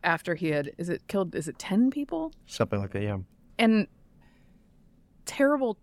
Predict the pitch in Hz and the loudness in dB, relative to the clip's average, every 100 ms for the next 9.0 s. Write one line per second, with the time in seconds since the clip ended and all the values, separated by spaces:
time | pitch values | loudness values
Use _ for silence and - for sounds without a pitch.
0 | - - 208 196 175 170 170 170 170 - | -12 0 4 4 4 2 0 -2 -4 -8
1 | 180 175 - _ _ _ _ - 208 196 | 0 0 0 _ _ _ _ 0 4 4
2 | 208 - 175 170 156 151 156 - _ _ | 2 0 0 2 0 0 -8 -14 _ _
3 | _ _ _ _ _ - - 269 262 185 | _ _ _ _ _ -6 -4 0 2 0
4 | - _ - - 285 349 208 - - 160 | -2 _ -10 0 4 6 4 2 -4 -8
5 | - 170 180 165 151 139 - - _ _ | -10 -12 -6 -6 -6 -10 -14 -20 _ _
6 | - 170 190 202 196 208 190 180 170 165 | -14 -6 0 0 2 2 2 0 -2 -4
7 | - 185 - 180 170 - 180 185 170 175 | -6 -2 4 4 2 -4 -4 -4 -2 0
8 | 175 220 240 - 247 156 151 - - | 0 2 0 2 2 2 -2 -8 -10